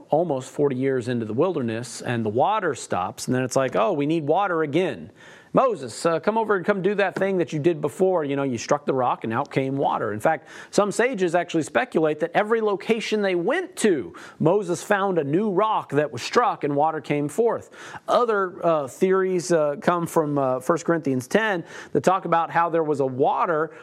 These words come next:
uh, there, or there was a rock that was the rock of their salvation that followed them in the wilderness, which is, as it says, clear, clean language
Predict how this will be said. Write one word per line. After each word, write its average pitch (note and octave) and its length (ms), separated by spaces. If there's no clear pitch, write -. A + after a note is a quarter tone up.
uh, D3 80
there, E3 100
or D#3 100
there D3 140
was C3+ 80
a C3 80
rock F#3+ 560
that D3+ 180
was C3+ 140
the D3 80
rock G#3 300
of F3+ 100
their F#3 140
salvation E3+ 560
that D3 160
followed G#3+ 720
them G#3 240
in G3+ 340
the G3 60
wilderness, F#3 680
which C3 200
is, C3 100
as C3+ 240
it B2+ 80
says, C3+ 540
clear, E3+ 420
clean D#3+ 380
language D3 640